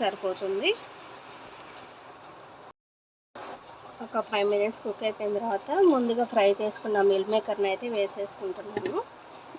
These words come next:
మిల్ మేకర్ కూడా వేసేసుకొని కలుపుకొని సిమ్లో పెట్టేసుకొని ఈ ప్రాసెస్ అంతా చేసుకోవాలి, లేకపోతే అడుగంటిపోతుంది అనమాట. ఒక ఫైవ్ మినిట్స్ ఇలాగ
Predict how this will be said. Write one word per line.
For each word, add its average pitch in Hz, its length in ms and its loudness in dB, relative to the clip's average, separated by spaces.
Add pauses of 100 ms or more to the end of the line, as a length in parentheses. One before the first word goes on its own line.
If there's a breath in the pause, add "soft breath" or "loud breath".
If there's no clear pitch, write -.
మిల్ 208 160 0 (100)
మేకర్ 208 240 -2 (100)
కూడా 208 240 2
వేసేసుకొని 220 640 0 (1700)
కలుపుకొని 226 560 2 (1400)
సిమ్లో 254 360 10
పెట్టేసుకొని 240 600 6
ఈ - 100 2
ప్రాసెస్ 208 420 4
అంతా 208 180 4 (120)
చేసుకోవాలి, 208 600 4 (380)
లేకపోతే 202 360 2 (100)
అడుగంటిపోతుంది 196 880 2
అనమాట. 190 360 0 (760)
ఒక 208 200 -8
ఫైవ్ 190 240 4
మినిట్స్ 196 340 6 (460)
ఇలాగ 196 240 -4